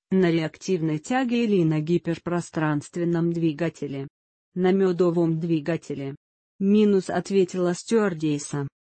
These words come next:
«Самый экологичный вид топлива во Вселенной», раздался оглушительный гул. Звездолет взмыл ввысь, сквозь плотные слои атмосферы.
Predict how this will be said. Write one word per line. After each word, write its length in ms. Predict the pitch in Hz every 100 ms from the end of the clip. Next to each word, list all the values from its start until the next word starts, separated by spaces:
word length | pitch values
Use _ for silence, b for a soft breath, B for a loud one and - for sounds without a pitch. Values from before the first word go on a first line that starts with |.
| _ _
«Самый 440 | - - 190 190 185
экологичный 760 | 185 185 185 175 185 - 175
вид 260 | 175 220 226
топлива 500 | 240 226 226 226 202
во 140 | 170
Вселенной», 760 | 160 - 190 170 165 143 135 131
раздался 720 | 185 185 185 180 170 156 - 180
оглушительный 840 | 165 185 190 - 156 156 147 147
гул. 440 | 151 165 143 135 135 _ -
Звездолет 720 | 185 175 202 185 202 202 180
взмыл 440 | 175 170 180 170 160
ввысь, 480 | 170 233 254 - _ _ _
сквозь 420 | - - 180 175
плотные 560 | - 208 226 277 240 226
слои 360 | - 202 180
атмосферы. 840 | 170 160 160 160 - 160 143 139